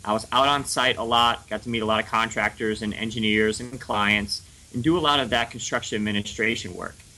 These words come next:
And it really helped me go through the internship program and the licensure process fairly quickly. Uh, and once I was able to earn a license, uh, I moved right into a construction administration role. So I started, again, back out on site, clients, contractors, architects.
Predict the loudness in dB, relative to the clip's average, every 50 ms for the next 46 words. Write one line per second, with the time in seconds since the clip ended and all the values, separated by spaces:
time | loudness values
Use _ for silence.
0 | -20 -20 -20 -20 -20 -12 -4 0 2 2 2 2 0 2 4 4 6 6 4 4
1 | 2 2 2 2 0 0 2 4 4 2 2 0 -2 0 0 2 2 4 2 2
2 | 0 -2 -4 -4 -2 0 0 0 0 0 0 -2 -2 -2 -2 -4 -2 0 2 2
3 | 4 4 6 6 6 6 4 2 2 2 2 2 2 2 -2 -4 -6 -6 -2 0
4 | 2 2 0 0 -4 -8 -8 -6 -2 0 0 2 2 0 -4 -2 -4 -4 -4 -4
5 | -6 -8 -8 -8 -12 -16 -20 -20 -20 -20 -20 -20 -16 -8 -4 -2 -2 0 -2 -2
6 | -2 -4 -2 0 0 0 0 0 0 2 2 2 2 0 -2 -6 -8 -8 -4 -2
7 | 0 0 0 0 0 0 0 0 2 2 2 4 2 2 2 0 -4 -4 -4 -4
8 | -6 -6 -10 -14 -10 -6 -4 -4 -2 -2 -2 0 2 2 0 0 0 0 2 2
9 | 2 0 -2 -6 -6 -6 -6 -6 -6 -8 -10 -10 -4 -4 -4 -4 -4 -6 -6 -4
10 | -2 -2 -2 -2 -4 -2 -2 -2 -2 -2 -2 -6 -6 -4 -2 0 0 -2 -2 -6
11 | -10 -16 -14 -12 -10 -8 -4 -2 0 0 2 0 -2 -6 -4 0 2 4 4 2
12 | 0 -4 -10 -6 -2 0 0 0 0 0 0 0 0 0 0 -2 -2 -4 -6 -4
13 | -2 -2 -2 -2 -4 -8 -10 -6 -2 0 0 0 -2 -2 -6 -6 -6 -6 -4 -4
14 | -6 -8 -8 -8 -10 -8 -6 -6 -6 -6 -10 -10 -8 -8 -8 -8 -12 -14 -14